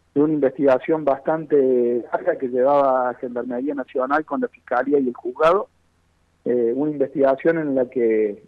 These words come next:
los investigados estaban bajo escuchas,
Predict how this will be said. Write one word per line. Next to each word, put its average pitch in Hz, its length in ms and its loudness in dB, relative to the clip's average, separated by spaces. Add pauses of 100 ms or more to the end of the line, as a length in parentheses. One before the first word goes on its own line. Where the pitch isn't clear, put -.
(120)
los 120 260 -4 (240)
investigados 135 760 2
estaban 139 400 2
bajo 113 680 2 (260)
escuchas, 180 640 0